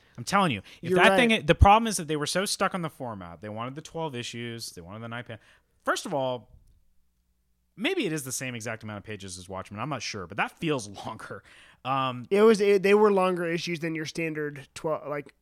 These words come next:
Speaker 1: But Alan Moore is
Speaker 2: maxi series.
Speaker 1: long-winded, but Alan Moore is a really good writer. Uh, Jeff Johns is long-winded
Speaker 2: Yeah.
Speaker 1: and not, I don't think, is good of a writer. So,
Speaker 2: Of
Speaker 1: but
Speaker 2: cour-,
Speaker 1: he, he, I
Speaker 2: that's
Speaker 1: think
Speaker 2: not a hot take, by
Speaker 1: he's
Speaker 2: the
Speaker 1: fi-,
Speaker 2: way.
Speaker 1: he's filling in this book. He's filling in twelve issues of stuff,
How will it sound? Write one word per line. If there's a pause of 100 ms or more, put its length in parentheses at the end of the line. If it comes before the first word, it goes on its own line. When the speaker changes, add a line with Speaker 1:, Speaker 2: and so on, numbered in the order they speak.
(140)
Speaker 1:
But
Alan
Moore
is
Speaker 2:
maxi
series.
Speaker 1:
long-winded,
but (300)
Alan
Moore
is
a
really
good
writer. (320)
Uh,
Jeff
Johns
is
long-winded
Speaker 2:
Yeah.
Speaker 1:
and
not, (160)
I
don't
think,
is
good
of
a
writer.
So,
Speaker 2:
Of
Speaker 1:
but
Speaker 2:
cour-,
Speaker 1:
he, (200)
he,
I
Speaker 2:
that's
Speaker 1:
think
Speaker 2:
not
a
hot
take,
by
Speaker 1:
he's
Speaker 2:
the
Speaker 1:
fi-,
Speaker 2:
way.
Speaker 1:
he's
filling
in
this
book.
He's
filling
in
twelve
issues
of
stuff,